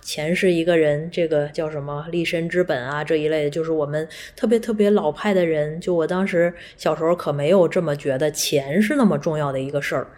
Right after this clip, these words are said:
就再缺钱也不会觉得好像干什么事情是钱在第一位。但是现在大家活得具体了以后，你看对这种奢靡的东西，是吧？包括一些奢侈品啦，一些表面的非常浮于这个聒噪的东西，可能就没有那么看重，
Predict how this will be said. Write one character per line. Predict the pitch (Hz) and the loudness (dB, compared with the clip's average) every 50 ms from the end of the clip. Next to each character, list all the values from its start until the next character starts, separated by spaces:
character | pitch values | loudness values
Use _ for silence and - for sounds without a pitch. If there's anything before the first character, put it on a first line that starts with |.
| - - - - - | -20 -20 -20 -20 -6
就 | - - 214 | 0 2 4
再 | 214 254 277 247 | 6 8 6 6
缺 | - - 247 240 | 6 8 6 6
钱 | 233 - 175 143 151 170 | 6 4 -4 -4 -2 0
也 | 170 151 | 0 0
不 | 131 - 147 | 0 -2 -2
会 | 147 190 175 | -2 0 0
觉 | 165 160 143 139 | 0 0 0 2
得 | 151 160 156 151 - - - - | 2 2 2 0 -4 -14 -20 -14
好 | - - 151 | -8 -6 -6
像 | 151 160 160 160 | -4 -4 -6 -2
干 | 160 185 175 165 | 0 0 0 0
什 | 160 143 | -2 -6
么 | 147 156 | -6 -4
事 | - 190 180 | -2 -2 -2
情 | 175 - 156 147 151 | -2 -4 -6 -8 -6
是 | - - 170 | -6 -6 -6
钱 | - - - 143 135 147 165 | -6 -6 -8 -8 -6 -6 -2
在 | 170 202 175 | -2 0 0
第 | 160 - 202 190 185 202 | 0 0 0 2 4 4
一 | 214 | 4
位。 | 214 220 175 - - - - - - - - - - | 6 4 4 2 -2 -10 -20 -20 -20 -20 -14 -4 2
但 | 220 226 220 | 2 4 4
是 | 233 220 | 4 2
现 | 220 247 220 | 4 6 6
在 | 214 233 226 208 | 8 8 8 6
大 | 196 214 208 | 4 4 4
家 | 202 220 220 | 4 4 2
活 | 214 - 175 180 | 2 4 4 6
得 | 214 214 | 6 4
具 | 214 247 240 214 | 4 4 0 0
体 | - - 151 | 0 0 0
了 | 151 175 | 2 4
以 | 185 165 147 | 4 2 2
后， | 147 - 170 156 147 - - - - - - - | 0 0 0 0 0 -2 -6 -16 -20 -20 -12 -8
你 | 160 160 | -6 -4
看 | 170 170 160 165 175 - | -4 -2 -4 -4 -4 0
对 | 190 180 170 | 0 0 0
这 | 175 175 | 0 -2
种 | 165 160 151 156 | -2 -2 -4 -4
奢 | - - - 190 190 190 | -2 0 2 4 4 4
靡 | 190 170 160 | 4 2 2
的 | 160 175 165 | 2 2 2
东 | 175 175 175 190 190 | 2 2 2 2 2
西， | 175 151 147 | 2 0 -2
是 | 147 170 156 | -2 -4 -4
吧？ | 151 143 143 143 | -4 -4 -6 -4
包 | - 170 170 | -2 -2 -2
括 | 170 175 160 | 0 0 0
一 | 156 | 0
些 | 160 165 160 | 0 -2 -2
奢 | - 175 170 | 0 -2 -2
侈 | - - 170 | -2 -4 -6
品 | - 175 151 139 | -4 -4 -6 -4
啦， | 139 143 147 147 151 - - - - - - | -4 -4 -4 -4 -4 -6 -10 -16 -18 -12 -8
一 | 175 | -6
些 | 160 160 180 180 | -2 2 2 2
表 | 175 175 - 185 160 143 135 131 | 2 4 4 4 4 4 2 -2
面 | 147 180 196 190 180 | 0 0 2 2 2
的 | 165 156 | 0 -2
非 | - - 180 | -2 -2 -4
常 | 180 180 165 180 | -2 -2 -4 -6
浮 | - - - - - 165 190 202 | -8 -10 -12 -6 0 2 4 4
于 | 170 165 165 170 | 4 2 2 2
这 | 180 185 180 170 | 2 4 4 4
个 | 165 160 156 151 | 4 2 0 0
聒 | - 196 185 175 185 190 | 0 0 0 2 2 0
噪 | 202 185 180 | 2 2 2
的 | 160 156 | 0 0
东 | 160 160 160 165 | 0 -2 -4 -4
西， | 170 - 151 147 | -6 -4 -4 -6
可 | - - 139 | -6 -6 -8
能 | 143 139 | -6 -4
就 | 156 180 170 | -2 -2 0
没 | 160 202 | 2 2
有 | 285 339 | 2 4
那 | 320 233 | 4 4
么 | 190 - | 2 2
看 | - - 135 139 131 | 2 -4 -6 -6 -6
重， | 135 127 110 | -6 -8 -8